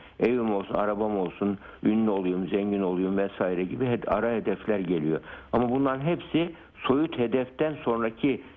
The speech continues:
hedef piramidinde ikinci, üçüncü sırada olması gerekiyor. Birinci sırada olursa bu, böyle durumlarda,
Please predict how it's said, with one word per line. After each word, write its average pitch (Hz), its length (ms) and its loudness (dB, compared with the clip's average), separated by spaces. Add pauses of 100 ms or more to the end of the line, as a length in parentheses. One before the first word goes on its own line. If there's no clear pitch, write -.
(140)
hedef 131 360 0
piramidinde 117 840 2 (220)
ikinci, 120 300 0
üçüncü 120 380 0
sırada 107 340 0
olması 82 400 -2
gerekiyor. - 460 0 (400)
Birinci 120 420 2
sırada 123 300 0
olursa 123 600 0 (280)
bu, 175 220 2 (380)
böyle 127 260 2
durumlarda, 123 680 0